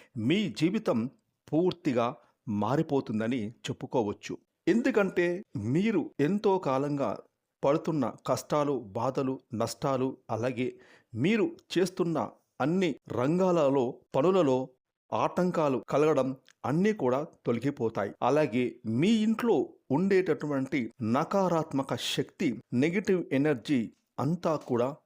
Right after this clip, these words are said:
పూర్తిగా తొలగిపోతుంది. ఇక మీరు నక్క తోక తొక్కినట్లుగా మీరు పట్టిందల్లా బంగారమే అవ్వడానికి అవకాశం అద్భుతంగా ఉంటుంది.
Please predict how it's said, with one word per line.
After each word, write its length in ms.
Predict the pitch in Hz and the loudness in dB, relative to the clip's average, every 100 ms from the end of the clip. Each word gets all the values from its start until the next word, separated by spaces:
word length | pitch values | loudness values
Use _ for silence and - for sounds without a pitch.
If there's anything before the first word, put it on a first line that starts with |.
| _ - | _ 0
పూర్తిగా 680 | 151 175 - 135 120 151 175 - | 2 2 0 0 0 -2 -4 -2
తొలగిపోతుంది. 800 | 127 127 147 117 113 120 104 104 - _ 160 | 0 0 0 -2 -2 -4 -6 -8 -12 _ -2
ఇక 160 | 151 127 - - - - 120 | 0 0 -2 -14 -20 -12 -2
మీరు 440 | 123 226 190 - | 2 2 2 -2
నక్క 360 | 113 135 - 170 | -2 -2 -2 -2
తోక 300 | 160 190 196 | 0 -2 -2
తొక్కినట్లుగా 800 | 190 151 - 139 127 - 120 139 - _ 123 | -4 -4 -2 -2 -2 -4 -4 -4 -8 _ -2
మీరు 160 | 127 | -2
పట్టిందల్లా 840 | 120 - 139 - 175 151 131 139 139 | -2 -4 -2 0 0 0 0 -2 -2
బంగారమే 640 | 120 135 165 160 147 120 131 - | -2 0 0 0 0 0 -4 -2
అవ్వడానికి 720 | 131 151 147 120 120 156 151 - - | 0 2 2 0 -2 -4 -4 -8 -4
అవకాశం 600 | 120 151 123 - 131 147 - _ _ | -4 -2 -2 -2 -6 -6 -10 _ _
అద్భుతంగా 580 | 135 104 127 120 107 110 | -2 -2 -4 -4 -2 -2
ఉంటుంది. 500 | 147 110 113 101 90 | -2 -4 -6 -8 -8